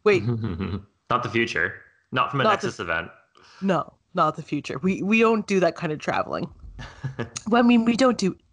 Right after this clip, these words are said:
Speaker 1: any traveling, but that's besides the point. Um, on our website, the,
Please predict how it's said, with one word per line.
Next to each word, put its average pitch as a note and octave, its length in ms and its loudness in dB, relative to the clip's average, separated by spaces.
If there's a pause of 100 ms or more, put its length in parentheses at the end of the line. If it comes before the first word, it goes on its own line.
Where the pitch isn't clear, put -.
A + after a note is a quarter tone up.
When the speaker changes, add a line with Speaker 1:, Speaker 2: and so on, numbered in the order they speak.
Speaker 1:
any G#3+ 320 2
traveling, D#3 520 -4
but F#3+ 200 0 (180)
that's A#3 220 0
besides F#3+ 400 -4
the - 60 -20
point. D3+ 260 -6 (420)
Um, G3 240 2 (160)
on G3 160 4
our F#3+ 80 4
website, G#3 600 -2
the, D#3 280 -6